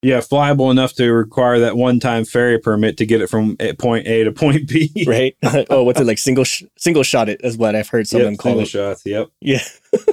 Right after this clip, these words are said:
Speaker 2: Christ.
Speaker 1: That's so
Speaker 2: It
Speaker 1: crazy. Uh, a thousand maintenance hou-, okay, so after that aircraft had been missing a hundred eleven parts, uh,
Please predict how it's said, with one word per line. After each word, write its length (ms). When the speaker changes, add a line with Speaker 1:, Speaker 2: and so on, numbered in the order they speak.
Speaker 2:
Christ. 600
Speaker 1:
That's 580
so 120
Speaker 2:
It 140
Speaker 1:
crazy. 480
Uh, 440
a 40
thousand 600
maintenance 400
hou-, 60
okay, 280
so 180
after 240
that 240
aircraft 420
had 80
been 260
missing 240
a 80
hundred 260
eleven 280
parts, 400
uh, 340